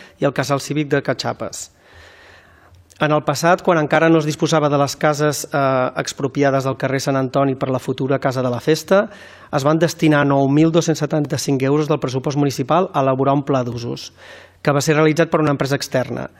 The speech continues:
Així doncs, en aquella ocasió vam generar tot un procés participatiu per a un equipament que ni tan sols estava projectat, cosa que interpretem com un cas evident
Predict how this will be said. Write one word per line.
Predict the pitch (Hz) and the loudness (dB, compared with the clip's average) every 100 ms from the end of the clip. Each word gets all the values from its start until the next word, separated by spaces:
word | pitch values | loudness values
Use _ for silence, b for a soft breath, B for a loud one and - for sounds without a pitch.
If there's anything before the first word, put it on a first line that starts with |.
| b b b | b b b
Així | 143 - | -4 0
doncs, | 151 170 170 | 2 4 2
en | |
aquella | 160 156 | 4 2
ocasió | 151 139 165 | 2 0 2
vam | 170 170 151 | 4 2 2
generar | 156 143 156 165 | 2 4 2 2
tot | 160 | 2
un | 156 | 2
procés | 151 147 143 | 0 -2 -2
participatiu | 147 135 135 135 135 127 175 170 | -4 -4 -6 -4 -4 -2 -2 0
per | |
a | 151 | 0
un | 147 | 0
equipament | 143 143 143 160 | -2 -2 0 2
que | 156 | 0
ni | 143 | 0
tan | 139 127 | 0 -2
sols | - 147 | -4 -2
estava | 147 - 143 131 | -2 -2 -2 -2
projectat, | 143 127 131 - 117 117 - B B B B B | -4 -4 -6 -6 -8 -8 -16 B B B B B
cosa | - 139 156 | -4 -2 0
que | 160 151 - B B B | 4 2 2 B B B
interpretem | 147 139 147 135 139 147 170 175 | -4 0 0 0 0 2 2 2
com | 165 147 | 0 0
un | 135 | 0
cas | 151 151 | 0 0
evident | 147 139 139 | 0 0 2